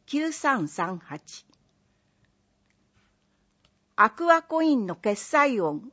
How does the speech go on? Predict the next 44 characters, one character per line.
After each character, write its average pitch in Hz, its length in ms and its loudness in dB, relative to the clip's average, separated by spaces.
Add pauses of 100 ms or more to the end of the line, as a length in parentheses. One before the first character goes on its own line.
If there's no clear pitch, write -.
ア 285 140 2
ク 233 260 -2
ア 139 140 -4 (120)
に、 196 280 -10 (400)
市 320 220 -6
内 311 200 4
の 202 140 -2
子 220 180 -2
ど 302 80 0
も 311 140 2
た 196 160 -2
ち - 120 -8
が 160 140 -4
登 196 260 -2
場 180 220 -6
し - 160 -10
ま 151 160 -6
す。 - 320 -20 (1400)
決 254 240 2
済 320 380 0
音、 180 380 0
ア 311 120 4
ク 294 220 0
ア 208 80 2
の 185 120 -8
声 220 300 2
が、 151 220 -6 (460)
六 226 280 -2
月 311 320 0
か 247 160 -2
ら 165 180 -4 (140)
市 - 200 -6
内 311 220 4
の 214 100 -2
子 220 160 -4
ど 302 120 2
も 302 120 2
た 294 160 -4
ち 202 140 -10
の 190 140 -4
元 294 260 4
気 196 200 -12
い 156 40 -10
っ - 40 -20